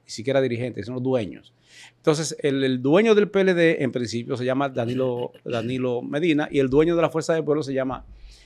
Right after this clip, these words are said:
eh, Leonel Fernández. Entonces, cuando los dos dueños de los partidos políticos que están aliados en una alianza con desconfianza, evidentemente,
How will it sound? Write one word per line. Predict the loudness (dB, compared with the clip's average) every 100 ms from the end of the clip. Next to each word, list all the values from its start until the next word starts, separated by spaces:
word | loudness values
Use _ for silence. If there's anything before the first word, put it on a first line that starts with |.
| _ -6
eh, | -2
Leonel | 0 -2 -4
Fernández. | -4 -4 -6
Entonces, | -4 -4 -6 -2
cuando | 0 2
los | 2
dos | 2 2
dueños | 4 4 4
de |
los | 2
partidos | 0 -2 -2 0
políticos | 0 2 2 -2
que | -4
están | 0 2 2 2
aliados | 0 2 2 4 2 -2 _ _ -20 -20 -2
en | 2
una | 4 4 2 -4 _ _ 0
alianza | 4 4 2 0 -4 -4
con | -4
desconfianza, | -4 -4 -4 -2 -2 -2 -6 -10 -6
evidentemente, | -2 -2 0 0 2 2 2 0 -10